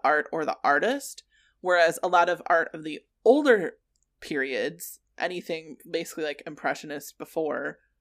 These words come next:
the walls are colored walls. The art has, like, bigger panels. They tell you more about the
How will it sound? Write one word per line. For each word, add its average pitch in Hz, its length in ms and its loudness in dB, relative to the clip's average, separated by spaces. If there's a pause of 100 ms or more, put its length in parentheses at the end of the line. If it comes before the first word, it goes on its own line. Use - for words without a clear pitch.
(680)
the 208 140 4
walls 202 500 6
are 190 300 -2 (400)
colored 208 520 0
walls. 160 760 -2 (540)
The - 220 -2
art 214 360 2 (320)
has, 190 280 -2
like, 170 220 -4
bigger 190 300 2
panels. 175 880 -10
They 175 160 -8
tell 190 260 -6
you 202 160 -16
more 175 220 -2
about 170 220 -2
the 151 120 -4